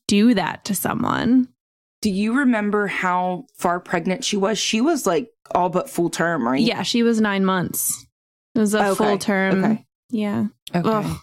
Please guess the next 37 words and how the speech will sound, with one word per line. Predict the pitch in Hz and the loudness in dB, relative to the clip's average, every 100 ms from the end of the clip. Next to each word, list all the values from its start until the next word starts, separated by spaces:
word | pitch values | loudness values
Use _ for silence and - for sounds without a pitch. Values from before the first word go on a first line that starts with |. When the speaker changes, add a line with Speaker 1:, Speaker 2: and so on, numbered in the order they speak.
| - - | -14 -6
Speaker 1:
God. | 202 190 - | -4 -2 -4
<laughs> | - - - | -4 -2 -2
The | 262 | 0
whole | 262 285 | 2 2
thing. | - 220 220 190 208 226 - | 0 -2 -2 -2 -2 -4 -2
That | 220 | -2
was | 240 226 | 0 0
really | 240 240 | 2 2
hard | 262 202 185 | 2 0 0
to | |
get | 190 175 | 0 0
Speaker 2:
I | 175 | 2
Speaker 1:
through. | 170 | 2
Speaker 2:
know. | 160 151 156 143 - _ - 139 | 0 0 -2 -6 -16 _ -14 -6
After | 196 220 233 262 254 | -4 -4 -4 -2 0
that, | 190 160 156 165 214 - _ - | 0 0 0 0 -2 -6 _ -4
um, | 175 165 165 160 156 | 0 0 0 -2 -2
the | 190 | 0
next | 190 185 - 202 | 0 0 0 -2
episode | 190 196 - 180 175 170 170 | 0 -2 0 2 2 0 0
was | 170 170 165 165 165 160 | 0 0 2 0 0 -2
the | - 175 | -4 -4
case | - 185 170 - | 0 0 2 0
of | 165 170 160 | -2 -2 -2
Dale | 180 170 175 | 0 0 0
Wolf | 165 170 - | 0 0 0
and | 175 170 | 0 2
Lynn | 165 165 | 2 0
Stansfield. | - 165 165 165 - 202 226 277 - 254 254 - - - | 0 0 0 -2 -2 -2 0 -2 -8 -14 -14 -14 -16 -4
As | - 165 160 | -2 0 -2
a | - 214 | -2 0
reminder, | 233 220 196 190 196 185 | 2 2 0 2 0 2
that | 180 175 | 0 0
was | 196 190 | -2 0
the | 220 | -2
case | - 202 196 185 - | 0 2 2 0 0
that | 175 170 170 165 - | 0 2 0 -2 -6